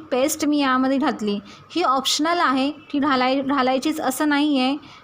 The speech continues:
तुम्ही नाही घातली तरी चालेल, पण मी इथे थोडीशी काजूची पेस्ट घातली, त्याने चव येते. नंतर एक छोटासा बटाटा आहे, तो बटाटा मी असा कापून घेतला होता, त्याचे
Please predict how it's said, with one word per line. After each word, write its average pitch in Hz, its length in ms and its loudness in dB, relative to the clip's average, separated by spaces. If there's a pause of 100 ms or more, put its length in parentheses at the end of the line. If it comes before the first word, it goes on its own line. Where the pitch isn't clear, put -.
(340)
तुम्ही 285 260 2
नाही 285 240 2
घातली 302 340 0 (100)
तरी 302 160 0
चालेल, 277 460 0 (440)
पण 285 100 0
मी 302 100 2
इथे 320 220 0
थोडीशी 277 280 0
काजूची 254 420 0
पेस्ट 269 340 -2
घातली, 285 180 0
त्याने 277 220 0
चव 285 360 0
येते. 277 420 -2 (340)
नंतर 277 360 2
एक 330 220 -2
छोटासा 302 500 0
बटाटा 285 460 0
आहे, 285 200 2
तो 294 220 -2
बटाटा 262 400 0
मी 294 120 2
असा 285 180 0
कापून 277 420 0
घेतला 277 260 0
होता, 254 240 0
त्याचे 247 400 -4